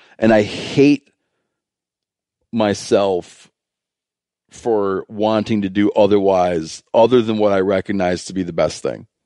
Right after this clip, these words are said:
And you're motivated by, you're, you're motivated by that as much as you are by,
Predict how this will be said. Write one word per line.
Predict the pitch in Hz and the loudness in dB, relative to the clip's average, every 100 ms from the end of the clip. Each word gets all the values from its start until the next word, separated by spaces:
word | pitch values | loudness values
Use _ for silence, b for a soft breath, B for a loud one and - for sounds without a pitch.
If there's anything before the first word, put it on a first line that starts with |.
| _ _ _ _ _ _ _ _ _ b b b | _ _ _ _ _ _ _ _ _ b b b
And | - 127 | 0 4
you're | 120 | 4
motivated | 123 123 143 135 123 117 107 | 6 6 4 4 4 4 0
by, | 107 104 92 - | -2 0 -2 -4
you're, | 110 107 | -4 -2
you're | 110 104 | -2 0
motivated | 113 127 117 110 101 | 2 2 4 4 4
by | 101 98 | 0 0
that | 107 110 | 2 2
as | 98 | -2
much | 101 101 101 | -4 -6 -8
as | 95 | -8
you | 98 98 | -4 0
are | 92 | -2
by, | 90 85 85 85 | -2 -2 0 -2